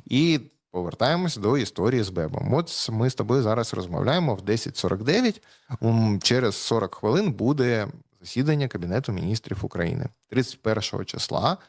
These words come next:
спливає дедлайн по призначенню голови бебу згідно М В Ф. Шановна пані Свериденко, я переконаний, зараз це питання проігнорує.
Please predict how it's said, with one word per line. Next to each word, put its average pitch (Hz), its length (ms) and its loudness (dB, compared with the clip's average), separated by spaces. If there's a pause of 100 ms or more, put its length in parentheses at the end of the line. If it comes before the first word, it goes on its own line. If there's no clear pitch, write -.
спливає 101 540 0
дедлайн 98 520 -2
по 123 220 -2
призначенню 107 760 -2 (420)
голови 98 520 4
бебу 90 420 -4
згідно 113 320 0
М 131 160 0
В 95 40 -2
Ф. 85 200 -4 (520)
Шановна 107 540 0
пані 95 320 -4
Свериденко, 110 600 -2
я 131 120 0
переконаний, 143 640 0
зараз 110 520 0
це - 120 -4
питання 113 420 -2
проігнорує. 104 580 -2